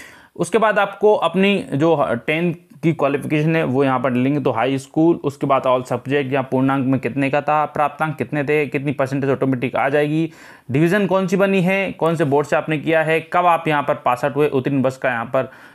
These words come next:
जो ईयरली है वो सेलेक्ट करना होगा। उसके बाद आपका यहाँ पर जो रोल नंबर है वो यहाँ रोल नंबर डालेंगे। उसके बाद ट्वेल्थ की हम डिटेल डालेंगे, उनके बाद कौन से ट्वेल्थ में कौन से सब्जेक्ट थे,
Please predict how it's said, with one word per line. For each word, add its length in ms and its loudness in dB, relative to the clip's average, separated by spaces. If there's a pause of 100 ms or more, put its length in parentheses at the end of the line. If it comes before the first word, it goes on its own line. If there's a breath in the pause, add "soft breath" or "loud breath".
(120 loud breath)
जो 140 0
ईयरली 320 4
है 140 2
वो 180 0
सेलेक्ट 260 -2
करना 220 2
होगा। 260 2
उसके 280 -4
बाद 160 2
आपका 440 0
यहाँ 200 0
पर 180 0
जो 100 2
रोल 260 4
नंबर 240 2
है 140 0
वो 180 0
यहाँ 140 0
रोल 180 0
नंबर 200 0
डालेंगे। 460 0 (420 loud breath)
उसके 200 -6
बाद 220 0
ट्वेल्थ 240 2
की 80 0
हम 160 2
डिटेल 280 0
डालेंगे, 580 0
उनके 200 -2
बाद 200 2
कौन 160 0
से 60 0
ट्वेल्थ 280 0
में 100 -2
कौन 200 -2
से 60 0
सब्जेक्ट 560 -4
थे, 100 -2